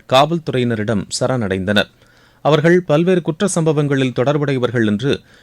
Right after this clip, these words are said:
பீஜப்பூர் மாவட்ட காவல்துறை கண்காணிப்பாளர் திரு ஜிதேந்திர யாதவ் கூறினார். சரணடைந்த மாவோயிஸ்டுகளுக்கான மறுவாழ்வு திட்டத்தின் கீழ்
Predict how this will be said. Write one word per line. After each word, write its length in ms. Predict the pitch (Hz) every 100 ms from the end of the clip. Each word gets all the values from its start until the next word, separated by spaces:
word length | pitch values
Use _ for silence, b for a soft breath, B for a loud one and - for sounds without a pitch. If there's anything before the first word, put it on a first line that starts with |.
| b 147
பீஜப்பூர் 440 | 175 220 220 208
மாவட்ட 420 | 185 170 165 160
காவல்துறை 560 | 147 143 147 147 151 139
கண்காணிப்பாளர் 680 | 135 131 127 123 117 113 110
திரு 160 | 113 117
ஜிதேந்திர 500 | 110 117 156 147 113
யாதவ் 460 | 104 107 110 95
கூறினார். 480 | - 95 90 92 - _ b b b b b -
சரணடைந்த 540 | 165 196 185 180 180
மாவோயிஸ்டுகளுக்கான 1040 | 147 151 160 160 - 143 151 143 147 139 127
மறுவாழ்வு 520 | 123 151 151 143 135
திட்டத்தின் 460 | 123 117 110 117
கீழ் 320 | 113 185 120